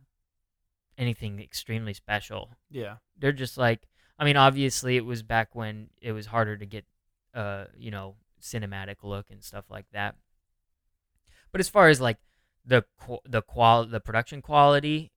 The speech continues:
Speaker 1: and even, like, the ri-, the, the, like, funny quality, it wasn't, like, any, it wasn't, like, anything mind-blowing.
Speaker 2: Yeah.
Speaker 1: I think they, they must have had, you know, some sort of connection too.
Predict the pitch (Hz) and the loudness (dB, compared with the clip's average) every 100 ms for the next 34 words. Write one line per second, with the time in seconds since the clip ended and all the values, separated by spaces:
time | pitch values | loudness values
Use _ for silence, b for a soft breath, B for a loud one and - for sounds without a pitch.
0 | - 127 117 117 - _ _ 196 269 440 | -6 -4 -4 -6 -14 _ _ -20 -16 -14
1 | 440 330 170 127 117 117 - 156 131 123 | -16 -16 -18 -12 -8 -8 -8 -4 0 2
2 | 123 120 117 117 101 _ _ 123 123 113 | 2 0 -6 -14 _ _ _ -16 -14 -12
3 | 113 110 101 123 110 - _ _ _ - | -16 -20 -16 -10 -10 -12 _ _ _ -10
4 | 127 127 113 - 104 104 98 - - _ | -6 -6 -8 -10 -10 -10 -12 -18 -20 _
5 | _ _ 143 156 135 123 113 - _ _ | _ _ -4 -4 -6 -10 -12 -18 _ _
6 | _ _ _ _ _ - 120 113 123 127 | _ _ _ _ _ -8 -6 -6 -4 -4
7 | 123 110 98 - _ _ _ _ _ _ | -4 -12 -16 -18 _ _ _ _ _ _
8 | 113 101 104 98 98 101 98 92 104 67 | -12 -10 -10 -10 -12 -12 -12 -12 -14 -14
9 | 69 73 _ _ _ 139 120 104 104 _ | -20 _ _ _ _ -12 -12 -12 -20 _
10 | _ _ _ _ _ _ _ _ _ _ | _ _ _ _ _ _ _ _ _ _
11 | _ _ _ _ _ _ _ _ _ 127 | _ _ _ _ _ _ _ _ _ 4
12 | 131 127 - 127 117 110 117 117 110 - | 4 0 -2 0 2 2 0 0 -4 -8
13 | 107 107 98 104 104 98 - 110 104 101 | -8 -6 -6 -8 -12 -12 -14 -12 -12 -8
14 | 113 101 113 101 117 104 | -8 -8 -12 -14 -8 -8